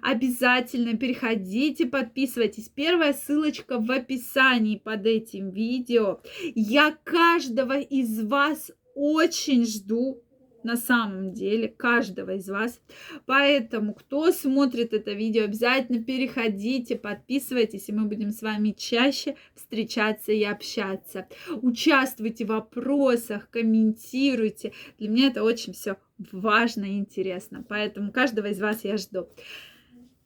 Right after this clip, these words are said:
Ну что, дорогие мои, действительно, мужчина,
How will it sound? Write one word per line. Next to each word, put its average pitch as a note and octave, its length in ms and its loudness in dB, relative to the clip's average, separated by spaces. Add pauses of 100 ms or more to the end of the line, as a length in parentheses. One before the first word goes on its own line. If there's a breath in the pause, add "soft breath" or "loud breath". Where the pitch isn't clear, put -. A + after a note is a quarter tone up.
Ну G#4+ 100 -2
что, A#4+ 260 8
дорогие B3+ 400 2
мои, A#3+ 360 4
действительно, D4+ 960 6
мужчина, C4 1300 2